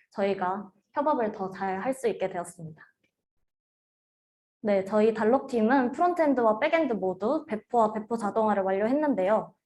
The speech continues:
그러면 백엔드 먼저 어떤 방식으로 배포를 진행했는지 말씀 부탁드릴게요.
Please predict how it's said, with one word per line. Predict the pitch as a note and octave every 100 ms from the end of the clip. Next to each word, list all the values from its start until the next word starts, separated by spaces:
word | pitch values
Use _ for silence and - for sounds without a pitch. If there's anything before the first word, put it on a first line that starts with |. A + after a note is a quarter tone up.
| _
그러면 | G#3 G3 G3+ G#3
백엔드 | D#4+ F4 C4
먼저 | G3+ F3 F3 F3+ F3 - _
어떤 | G#3+ - C4 C4+ C4+
방식으로 | G#3 G3+ G3+ F#3+ G3+ D#4
배포를 | A3 G#3 G#3+ G3+
진행했는지 | G3 G#3 G#3+ C4+ D4 C#4 G#3 F#3 E3 - _ _ -
말씀 | F#3+ G#3 G#3
부탁드릴게요. | G3+ G3 F#3 F3 E3+ E3+ D#3+ D#3